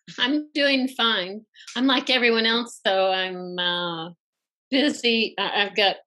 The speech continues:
too many other things going. So I took your background class and the other class on, um, the pouring, and, and I'm still working on the background. Haven't done any of the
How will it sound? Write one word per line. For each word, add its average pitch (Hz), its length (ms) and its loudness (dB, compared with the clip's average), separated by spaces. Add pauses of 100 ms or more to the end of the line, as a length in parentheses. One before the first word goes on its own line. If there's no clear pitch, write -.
(100)
too 269 120 -4
many 226 280 2
other 208 180 -2
things 196 380 -8
going. 190 420 -2
So 196 320 2
I 208 220 0
took 233 180 -6 (100)
your 190 300 2 (520)
background 214 1040 0 (120)
class 208 720 0
and 180 340 -2
the 180 260 0 (100)
other 196 440 0 (120)
class 180 580 0 (160)
on, 165 480 -8
um, 160 420 -8 (1200)
the 170 400 2 (340)
pouring, 180 840 2 (600)
and, 185 500 -2 (840)
and 190 280 -2
I'm 180 220 0
still 233 400 0
working 214 320 0
on 196 140 -2
the 185 80 -4
background. 190 600 -2
Haven't 180 300 -4
done 190 280 0
any 220 280 2
of 180 140 -4
the 175 100 -10